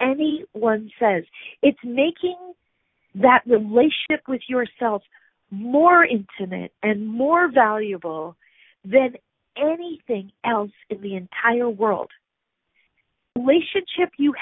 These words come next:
have with yourself is the one relationship you will always have throughout your entire life. You live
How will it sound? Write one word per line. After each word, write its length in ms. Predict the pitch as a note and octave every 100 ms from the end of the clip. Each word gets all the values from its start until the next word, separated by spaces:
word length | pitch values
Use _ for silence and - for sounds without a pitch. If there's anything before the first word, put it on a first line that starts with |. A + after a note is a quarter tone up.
| -
have 220 | C#4 C#4 A3+
with 180 | C4+ C4
yourself 580 | B3 A#3+ - - G#3+ - - - _ _ _ _ -
is 140 | B3 G3
the 120 | A#3+ G3+ G3+
one 300 | B3 E4 D#4+
relationship 920 | D#4+ D4 C#4+ - A#3+ G#3 - G#3+ F#3+ _ _ _ -
you 160 | A3
will 240 | G#3 G#3 - _
always 420 | A#3 C4 C#4 C#4 B3+ -
have 200 | B3 G#3 -
throughout 300 | A3+ G#3+ G#3+
your 160 | G#3+ F#3+
entire 600 | F3+ _ - C#4+ C#4 C4+
life. 300 | A#3+ G#3 - _ _ _ _ -
You 180 | C4 B3
live 260 | B3 B3